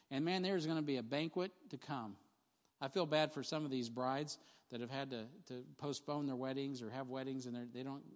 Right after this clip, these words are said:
you know, because of social distancing and all of that, they can't celebrate 'em. But I got news for you. If you're in Christ, there's coming a celebration. It's gonna be a great thing. So examining the evidence should bring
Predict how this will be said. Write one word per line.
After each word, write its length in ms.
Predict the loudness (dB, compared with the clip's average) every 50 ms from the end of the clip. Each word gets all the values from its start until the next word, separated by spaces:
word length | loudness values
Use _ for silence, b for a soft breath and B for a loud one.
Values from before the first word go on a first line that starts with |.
| -18 -18 -18 -10 -6
you 100 | -6 -4
know, 180 | -4 -6 -8 -6
because 280 | -8 -6 -4 -4 -4 -4
of 80 | -4 -6
social 340 | -4 -6 -6 -6 -8 -8
distancing 580 | -8 -6 -6 -6 -6 -8 -8 -8 -8 -8 -6 -6
and 80 | -6 -6
all 140 | -6 -6
of 60 | -4 -4
that, 180 | -6 -6 -6
they 100 | -6 -8
can't 320 | -6 -6 -6 -6 -6 -8 -8
celebrate 480 | -6 -6 -4 -4 -4 -4 -4 -4 -4
'em. 120 | -4 -6 -8 b b b b b b b b b b b b b b _ _
But 80 | -2 -2
I 40 | 2
got 180 | 4 2 2
news 220 | 2 0 -2 -2 -2
for 200 | -4 -6 -4 -4
you. 80 | -4
If 120 | -6 -4 -4
you're 120 | -4 -2
in 60 | -2
Christ, 340 | -4 -2 -2 -2 -2 -2 -4
there's 120 | -6 -8 -4
coming 280 | -4 -2 0 0 0
a 40 | 0
celebration. 680 | -2 -2 -2 -2 -4 -4 -4 -4 -4 -6 -6 -8 -10 -14 -18 _ _ _ _ b b b b b b b b b
It's 100 | -8 -6
gonna 180 | -2 0 0 2
be 160 | 2 2 0
a 40 | 2
great 300 | 2 2 2 0 0 -2
thing. 300 | -2 -2 -2 -4 -4 -6
So 200 | -8 -2 2 2
examining 460 | 2 2 4 2 4 4 4 4 4 4
the 100 | 4 4
evidence 380 | 4 2 2 2 0 0 0
should 140 | 0 -2 0
bring 300 | 0 0 2 2 0 -2